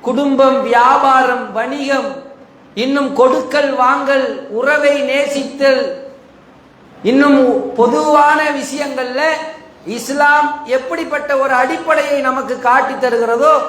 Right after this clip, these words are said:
அந்த அடிப்படையில் நாம் சரியாக இருக்கிறோமா? இறைவனுக்கு செய்ய வேண்டிய கடமைகளை முதலில் நாம் நிறைவேற்றுகிறோமா? மனிதனுக்கு மனிதன் செய்யக்கூடிய கடமைகளில் நாம் சரியாக இருக்கிறோமா?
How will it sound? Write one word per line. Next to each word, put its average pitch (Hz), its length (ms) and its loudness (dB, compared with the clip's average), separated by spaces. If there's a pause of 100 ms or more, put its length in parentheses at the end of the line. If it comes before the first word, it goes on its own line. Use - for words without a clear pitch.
(200)
அந்த 262 320 -4
அடிப்படையில் 285 680 -4
நாம் 254 220 -4
சரியாக 254 400 -2
இருக்கிறோமா? 220 440 -2 (300)
இறைவனுக்கு 302 640 0
செய்ய 262 280 2
வேண்டிய 262 320 -2
கடமைகளை 269 600 0
முதலில் 254 400 -2
நாம் 233 180 -2
நிறைவேற்றுகிறோமா? 247 800 2 (680)
மனிதனுக்கு 311 640 2
மனிதன் 311 440 0
செய்யக்கூடிய 285 640 -2
கடமைகளில் 269 640 0
நாம் 247 160 -4
சரியாக 262 420 2
இருக்கிறோமா? 233 480 -2